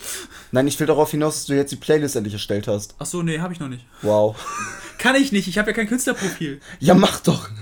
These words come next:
Speaker 2: Na, dafür müsste ich einen Song rausbringen.
Speaker 1: Ja, mach doch.
Speaker 2: Nee,
Speaker 1: Darauf
Speaker 2: geht ja
Speaker 1: warten
Speaker 2: nicht.
Speaker 1: die doch alle.
Speaker 2: Ist ein, ist ein fairer Punkt. Äh,
Speaker 1: Ja.
Speaker 2: komm, komm.
Speaker 1: Komm.
Speaker 2: Ich mach jetzt eine Ankündigung.
Speaker 1: Ja.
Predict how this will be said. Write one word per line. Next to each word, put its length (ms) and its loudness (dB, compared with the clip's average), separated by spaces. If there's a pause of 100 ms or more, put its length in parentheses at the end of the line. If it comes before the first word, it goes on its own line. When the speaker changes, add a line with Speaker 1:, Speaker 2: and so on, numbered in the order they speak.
(800)
Speaker 2:
Na, 200 0 (760)
dafür 220 4
müsste 220 2
ich 60 -2
einen 100 2
Song 200 6
rausbringen. 440 2 (320)
Speaker 1:
Ja, 120 6
mach 260 6
doch. 440 6
Speaker 2:
Nee, 80 -20 (320)
Speaker 1:
Darauf 180 6
Speaker 2:
geht 100 4
ja 60 8
Speaker 1:
warten 140 6
Speaker 2:
nicht. 100 4
Speaker 1:
die 40 4
doch 160 6
alle. 300 6 (540)
Speaker 2:
Ist 140 -10
ein, 160 -10
ist 180 -10
ein 80 -10
fairer 280 -6
Punkt. 520 -12
Äh, 140 -4
Speaker 1:
Ja. 360 2 (920)
Speaker 2:
komm, 280 -6 (220)
komm. 260 -10 (480)
Speaker 1:
Komm. 140 4
Speaker 2:
Ich 60 2
mach 120 2
jetzt 140 -4
eine 100 -2
Ankündigung. 480 -8 (100)
Speaker 1:
Ja. 260 2